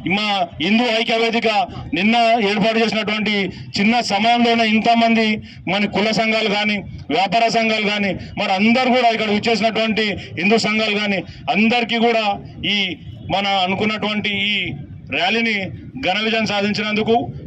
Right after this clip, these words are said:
మరి అందరూ కూడా సహకరించినందుకు అందరికి ప్రతి ఒక్క ధన్యవాదాలు తెలియజేస్తూ, మరి అందరం కూడా ఇదే మాదిరిగా మనం, ఆ, రేణుకెల్లమ్మ టెంపుల్ వరకు మనం ర్యాలీ ఉంటుంది కాబట్టి అక్కడ వరకు మనం అందరం కూడా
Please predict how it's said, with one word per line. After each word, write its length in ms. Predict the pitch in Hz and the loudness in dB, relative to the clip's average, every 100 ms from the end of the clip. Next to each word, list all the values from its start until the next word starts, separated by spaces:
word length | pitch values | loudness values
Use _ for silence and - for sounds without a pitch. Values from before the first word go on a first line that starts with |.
| - | -4
మరి 120 | 180 | -2
అందరూ 200 | 190 208 | 0 2
కూడా 140 | 226 220 | 2 2
సహకరించినందుకు 760 | 202 202 214 208 208 208 208 | 0 -2 -4 -4 -2 -2 0
అందరికి 300 | 196 202 196 | 0 0 -2
ప్రతి 160 | 180 190 | -2 -2
ఒక్క 340 | 196 196 190 185 | -2 0 0 0
ధన్యవాదాలు 420 | 175 196 202 202 190 | 0 0 0 -2 -2
తెలియజేస్తూ, 560 | 190 196 190 185 175 - - - | -2 -2 -2 0 0 -2 -8 -4
మరి 140 | 196 | -2
అందరం 300 | 202 226 233 | 2 2 4
కూడా 260 | 240 226 220 | 4 2 2
ఇదే 280 | 202 214 247 | 2 2 4
మాదిరిగా 440 | 233 226 226 247 339 - - - | 4 4 2 2 0 -6 -10 -4
మనం, 380 | 196 202 196 190 - - - | -2 -2 -2 -4 -8 -6 0
ఆ, 60 | 180 175 165 147 - - - - | 4 4 2 -2 -6 -8 -8 -4
రేణుకెల్లమ్మ 580 | 135 202 233 233 233 233 | -2 0 2 2 2 2
టెంపుల్ 420 | 233 220 208 220 208 - - - - 165 | 0 -2 0 0 0 -4 -10 -12 -8 -4
వరకు 220 | 202 220 | -2 0
మనం 220 | 214 208 | -2 -2
ర్యాలీ 260 | 190 185 214 | -2 0 0
ఉంటుంది 260 | 214 208 202 | 0 0 0
కాబట్టి 340 | 196 202 240 | 0 0 -2
అక్కడ 340 | 160 165 208 | -2 -4 -4
వరకు 180 | 202 214 | -2 -2
మనం 140 | 214 208 | -2 -2
అందరం 280 | 202 208 | -2 -2
కూడా 300 | 208 196 196 | 0 0 -2